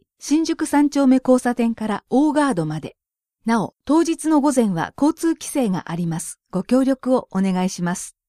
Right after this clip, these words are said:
参加団体、警視庁音楽隊、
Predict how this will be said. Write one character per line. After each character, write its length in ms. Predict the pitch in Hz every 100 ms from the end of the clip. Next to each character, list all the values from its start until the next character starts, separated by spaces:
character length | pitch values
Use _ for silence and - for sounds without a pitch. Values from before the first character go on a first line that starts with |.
| _ _ _
参 220 | - 277 311
加 100 | 277
団 220 | 285 247
体、 240 | 160 - _ _ _ _ _
警 220 | - 339
視 120 | 349 -
庁 300 | 233 175 -
音 200 | 214 220
楽 200 | 202 -
隊、 240 | 180 180